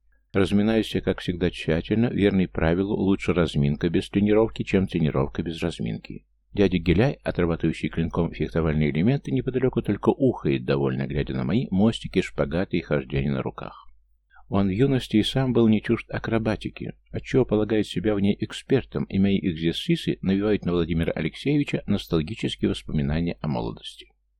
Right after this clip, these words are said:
Вдоволь с ним позвенели клинками, и я, несмотря на всю свою реакцию, был многожды убит, ибо опыт рулит. Потом, уже в душевой, поделился с ним дачной проблемой.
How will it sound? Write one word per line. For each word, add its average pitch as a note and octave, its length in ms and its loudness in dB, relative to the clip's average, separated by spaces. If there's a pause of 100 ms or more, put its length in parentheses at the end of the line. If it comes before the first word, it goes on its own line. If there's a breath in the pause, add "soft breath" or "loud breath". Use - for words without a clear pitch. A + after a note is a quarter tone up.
(480)
Вдоволь F#2+ 400 4
с - 80 -10
ним G2 160 4
позвенели F2+ 480 4
клинками, E2+ 760 -2
и G#2+ 80 0
я, D3+ 160 0
несмотря D3 420 -4
на C3 120 0
всю B2+ 140 -4
свою G#2+ 220 4
реакцию, G#2+ 480 2
был G#2 200 2
многожды A2 520 4
убит, G#2 460 0
ибо G2+ 160 2
опыт - 480 2
рулит. D2+ 460 -2 (420)
Потом, F#3+ 380 2
уже F2 240 2
в D#2 60 0
душевой, F2+ 480 2
поделился F2 460 -2
с - 100 -6
ним D#3 220 2
дачной G#2 380 -2
проблемой. C#2+ 640 -2